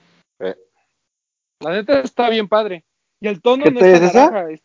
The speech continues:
Speaker 2: como naranja, como deslavada, como vintage. Esta es mediana.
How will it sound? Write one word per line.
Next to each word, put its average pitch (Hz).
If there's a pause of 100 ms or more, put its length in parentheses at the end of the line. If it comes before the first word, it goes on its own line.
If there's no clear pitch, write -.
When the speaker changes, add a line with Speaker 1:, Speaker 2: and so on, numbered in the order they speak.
(100)
Speaker 2:
como 214
naranja, 180
como 139
deslavada, 147
como 139
vintage. 160 (100)
Esta 180
es 240
mediana. 165